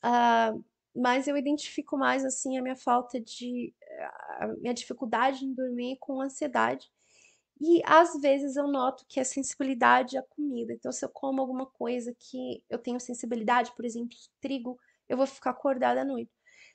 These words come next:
Café, eu posso tomar café de manhã, mas se eu tomar mais tarde, tipo meio-dia, eu não vou conseguir dormir à noite.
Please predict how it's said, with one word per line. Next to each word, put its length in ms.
Café, 440
eu 80
posso 280
tomar 240
café 340
de 140
manhã, 440
mas 200
se 200
eu 100
tomar 480
mais 260
tarde, 480
tipo 280
meio-dia, 680
eu 80
não 140
vou 120
conseguir 320
dormir 220
à 40
noite. 380